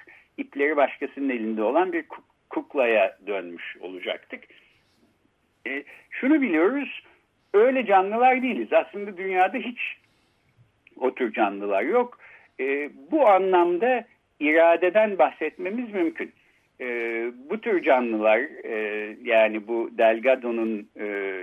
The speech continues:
boğası, e, gibi canlılar olsaydı o zaman bir iradeden bahsetmek söz konusu olmayacaktı.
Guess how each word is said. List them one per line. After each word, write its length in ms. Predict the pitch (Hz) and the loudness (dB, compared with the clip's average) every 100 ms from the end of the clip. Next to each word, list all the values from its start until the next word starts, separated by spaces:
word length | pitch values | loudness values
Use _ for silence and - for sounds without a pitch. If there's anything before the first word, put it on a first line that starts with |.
| 90 82 78 - - _ _ - - - 294 320 302 269 _ | -12 -14 -18 -20 -20 _ _ -20 -20 -20 -20 -20 -20 _ _
boğası, 760 | 123 113 117 113 117 175 170 - 110 - 107 101 - 101 101 92 - | -12 0 2 2 2 2 2 0 -10 -20 -18 -18 -20 -20 -20 -20 -20
e, 60 | 131 | -18
gibi 600 | 110 117 110 139 - 107 | -14 -8 -4 -4 -4 -6
canlılar 520 | 117 98 101 98 92 | -4 -4 -6 -4 -4
olsaydı 560 | 95 92 - 107 185 285 | -4 -8 -6 -6 -4 -2
o 100 | 170 | 0
zaman 320 | 165 240 226 | 2 0 -2
bir 80 | 196 | -4
iradeden 720 | 170 156 135 117 139 196 165 | 0 4 4 2 -2 0 2
bahsetmek 520 | 127 - - - - | 2 0 -12 -14 -8
söz 220 | 151 - | -8 -8
konusu 340 | - 113 139 226 | -8 -10 0 4
olmayacaktı. 680 | 190 131 110 98 - - | 4 0 -4 -6 -8 -12